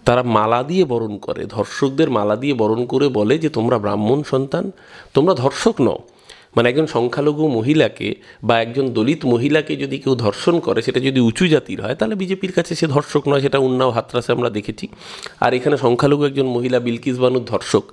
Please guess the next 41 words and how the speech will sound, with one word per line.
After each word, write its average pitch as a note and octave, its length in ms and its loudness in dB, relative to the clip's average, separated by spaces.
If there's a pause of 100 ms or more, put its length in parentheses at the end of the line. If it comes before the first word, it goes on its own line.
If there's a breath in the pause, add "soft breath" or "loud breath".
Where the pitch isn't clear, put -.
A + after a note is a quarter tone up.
(440 loud breath)
তারা C#3+ 160 2
যেহেতু D#3 280 0
ব্রাহ্মণ, C3 480 2 (380 loud breath)
তাই F#3+ 120 4
তারা F3+ 180 2
ধর্ষক C#3+ 420 0
নয়, G#3 120 2
তাদের D#3 220 0
মালা A2+ 260 0
দিয়ে A#2+ 160 0
বরণ G#2 280 -2
করা A2+ 220 -2
যায়। E3 140 -6
তাদেরকে A#2+ 340 -4
সুপ্রিম D#3 420 -2
কোর্টের F#3 440 0 (360 loud breath)
নির্দেশে D#3 420 2
জেল D3+ 220 0
থাকা A#2+ 300 -4
থাকতেও A2+ 440 -2
তাদেরকে C3 380 -2
জেল A2+ 220 -2
থেকে - 240 -4
বের A2+ 220 4
করে - 200 -2
ছাড়িয়ে G2+ 380 -2
আনা D#2 160 -2
হয়। C#2 160 -6 (600 loud breath)
এবং F3+ 160 6
যে F3+ 120 4
অধিকার G#3 380 2
রাজ্যের G3+ 280 2
নেই, B2 200 -2 (920)
হাইকোর্টের D#3+ 500 4
নেই, G#2 220 -2 (840 soft breath)
সুপ্রিম F3 440 2
কোর্ট B3+ 200 0
তারপরে D3+ 420 0
মামলা C3 340 0
যখন C#3 320 -4
যায় A#2 240 0